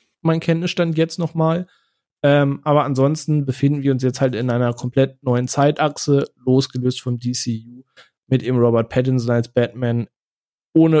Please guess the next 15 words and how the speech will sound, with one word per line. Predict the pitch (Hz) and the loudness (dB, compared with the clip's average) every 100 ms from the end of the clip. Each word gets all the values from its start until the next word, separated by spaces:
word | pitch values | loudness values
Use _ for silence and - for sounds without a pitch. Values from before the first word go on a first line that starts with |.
| - | 2
irgendwas | 143 135 139 135 127 - | 2 2 4 2 0 -4
aus | 143 135 | -2 0
dem | 135 113 | 0 -2
Altballast, | 127 135 - 127 127 123 - | 0 0 2 2 2 0 0
der | |
jetzt | 127 120 | -2 -2
die | 127 | -4
letzten | 123 120 - 123 | -4 -4 -4 -6
fünf, | - 123 | -4 -6
sechs, | - 120 113 | -4 -6 -4
sieben | 110 110 | -10 -8
Jahre | 110 110 113 | -4 -2 -2
dort | 107 98 - | -4 -8 -10
passiert | 113 - 117 - | -10 -6 -6 -8
ist. | - | -16